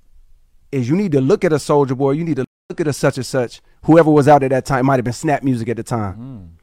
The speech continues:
Speaker 1: What you need to do is you be better off realizing that these dudes is talented and they understand something that you don't understand, and they figure something out. And bro, I swear to God, like, I switched my mindset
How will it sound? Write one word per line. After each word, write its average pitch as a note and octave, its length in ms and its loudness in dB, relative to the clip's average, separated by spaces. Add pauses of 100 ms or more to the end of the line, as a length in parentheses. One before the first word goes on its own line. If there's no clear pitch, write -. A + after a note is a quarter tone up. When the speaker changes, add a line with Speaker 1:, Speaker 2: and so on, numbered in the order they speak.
(120)
Speaker 1:
What B2+ 240 -2
you A#2+ 140 2
need A3+ 280 6
to F#3+ 60 6
do C#3 240 4
is B2+ 300 -2 (680)
you D3+ 160 -4
be G3 140 0
better D3 340 4
off F3 360 6 (880)
realizing E3 540 2
that B2 160 -4
these G3 220 -4
dudes D3+ 260 0
is A#2+ 100 -8
talented D#3+ 500 -6
and A#2+ 140 -6
they C3+ 280 -2
understand C3+ 560 -2
something F#3 480 -2
that B2 200 -6
you A#3 80 0
don't E3+ 200 0
understand, C#3 580 -8 (280)
and B2 120 -4
they E3 100 2
figure D3 320 -4
something A2+ 320 -8
out. C#3+ 240 -4
And G2 180 -14
bro, A#2+ 140 -2
I A2 80 -4
swear A#2+ 200 -10
to A#2 60 -8
God, B2 240 -6
like, F#2 180 -12 (280)
I F2 100 -10
switched C#3+ 360 -8
my A2+ 140 -6
mindset C#3+ 580 -6